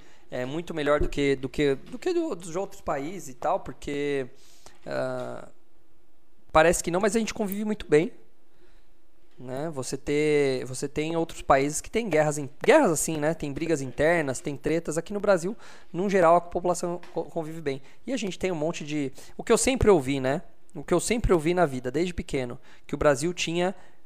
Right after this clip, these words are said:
um, é, um dos poucos países que não tem catástrofes naturais grandes, é um po-, é um dos países que tem bastante natureza, tem bastante mar, tem bastante, é, extração de minério, tem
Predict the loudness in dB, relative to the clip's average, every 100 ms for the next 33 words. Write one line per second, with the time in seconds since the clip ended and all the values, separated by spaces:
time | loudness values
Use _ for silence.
0 | -4 -2 -2 0 2 4 2 0 -4 -6
1 | 0 0 4 4 4 0 -6 -6 -4 -2
2 | 2 2 2 -4 -8 -4 -4 -2 -2 -2
3 | -4 -2 -2 -6 -8 -14 -8 -4 -4 -2
4 | 0 -2 -4 -2 0 2 -2 -6 -6 -2
5 | 0 0 -2 -2 -2 -2 -2 -2 -2 -2
6 | -4 -6 -6 -6 -4 -4 -2 0 0 -2
7 | -4 -12 -6 -6 2 2 2 -2 -2 -4
8 | -4 0 4 4 2 -2 -12 -6 -2 2
9 | 2 0 -4 -4 -6 -4 -4 -6 -10 -12
10 | -10 -2 0 0 0 0 0 0 0 -2
11 | -2 -4 -4 0 0 0 -4 -4 -6 -2
12 | 4 6 6 4 2 -2 -10 -4 -2 0
13 | -2